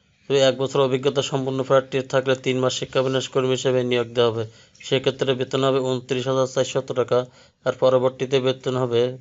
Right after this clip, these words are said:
বত্রিশ হাজার আটশো আশি টাকা। তিন নম্বর পদে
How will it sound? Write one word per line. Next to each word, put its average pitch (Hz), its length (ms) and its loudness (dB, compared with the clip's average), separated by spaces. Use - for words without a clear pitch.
বত্রিশ 127 360 -4
হাজার 127 180 2
আটশো 127 300 -2
আশি 123 220 0
টাকা। 113 260 -2
তিন 143 200 4
নম্বর 143 260 2
পদে 123 360 2